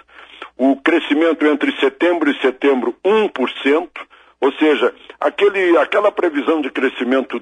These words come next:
do, do pib para este ano de zero nove já voltou a ser um por cento.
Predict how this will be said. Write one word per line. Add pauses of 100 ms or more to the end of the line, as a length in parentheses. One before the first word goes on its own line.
do,
do
pib
para
este
ano
de
zero
nove
já
voltou
a
ser
um
por (100)
cento.